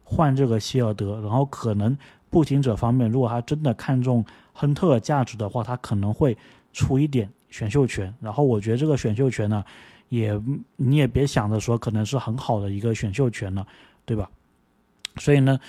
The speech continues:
步行者方面呢，他其实是没有这个动力去跟你完成这一笔交易的，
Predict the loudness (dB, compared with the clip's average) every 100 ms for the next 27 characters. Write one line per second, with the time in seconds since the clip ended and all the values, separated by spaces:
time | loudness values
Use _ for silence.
0 | -20 -20 -20 _ _ _ 4 4 4 2
1 | 0 0 2 2 2 -2 -2 0 -2 -2
2 | 0 2 4 2 0 _ _ _ _ -20
3 | -8 -4 -4 2 4 4 2 -2 -8 0
4 | 2 2 0 -2 0 -2 0 2 0 -2
5 | -4 -6 _ _ -2 2 4 2 0